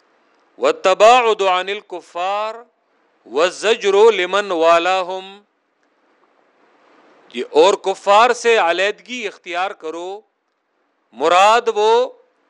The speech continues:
دین کے دشمن کہ جو دین کو نقصان پہنچاتے ہیں، ان سے دوری اختیار کرو،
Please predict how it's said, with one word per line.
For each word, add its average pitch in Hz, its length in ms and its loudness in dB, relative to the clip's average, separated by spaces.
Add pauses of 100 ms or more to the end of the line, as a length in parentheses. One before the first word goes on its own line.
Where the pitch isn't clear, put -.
(160)
دین 202 260 -8
کے 202 200 -6
دشمن 214 580 -10 (840)
کہ 143 120 -6
جو 165 180 -2
دین 220 340 -4
کو 208 200 -2
نقصان 180 500 -6
پہنچاتے 175 680 -6
ہیں، 170 280 -10 (840)
ان 220 180 -8
سے 220 200 0
دوری 220 460 -6
اختیار 185 460 -4
کرو، 180 520 -8